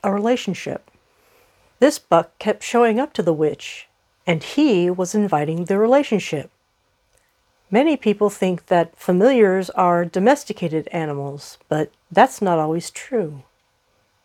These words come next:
And even though we want our pet to be our familiar, many times it just doesn't happen. It never works to force a relationship. Those beings who want to be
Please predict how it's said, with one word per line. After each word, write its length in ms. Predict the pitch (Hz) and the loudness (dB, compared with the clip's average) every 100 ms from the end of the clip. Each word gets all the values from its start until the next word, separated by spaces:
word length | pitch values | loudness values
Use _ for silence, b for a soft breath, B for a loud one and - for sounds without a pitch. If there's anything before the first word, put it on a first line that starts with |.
| _ _ | _ _
And 180 | 170 151 | -4 -2
even 360 | 226 302 - 247 | 0 0 2 2
though 120 | 247 | 2
we 160 | 226 196 | 2 -2
want 380 | 165 185 294 - | -2 2 2 2
our 160 | 175 | -2
pet 380 | - - - - | -2 -6 -8 -8
to 100 | - | -10
be 180 | 160 165 | -6 -2
our 120 | 147 | -2
familiar, 640 | - 151 143 151 147 151 - _ _ _ _ _ _ _ - | -4 -4 -2 -2 -2 -6 -12 _ _ _ _ _ _ _ -2
many 300 | 202 320 330 | 2 4 2
times 640 | - 160 151 190 190 - - _ | -2 -6 -4 -8 -10 -12 -14 _
it 160 | - - | -16 -4
just 280 | - 262 - | 0 0 -2
doesn't 300 | 190 - 131 | -8 -8 -4
happen. 400 | 175 175 - 147 _ _ _ - | -4 -4 -10 -12 _ _ _ -2
It 160 | 196 226 | -2 2
never 320 | 196 254 254 | 2 2 0
works 460 | 175 202 - - | 2 0 0 -6
to 160 | - 180 | -10 -10
force 420 | - 190 196 - | -4 0 0 0
a 40 | 160 | -8
relationship. 760 | 156 156 147 - - 165 - _ _ _ _ _ _ _ _ | -8 -8 -10 -12 -14 -14 -16 _ _ _ _ _ _ _ _
Those 320 | - 247 302 - | 4 4 4 0
beings 580 | 233 214 170 170 170 | 2 2 2 -4 -6
who 200 | - - | -10 -8
want 240 | 165 151 156 | -6 -6 -8
to 80 | 135 - | -10 -12
be 200 | 160 151 | -12 -12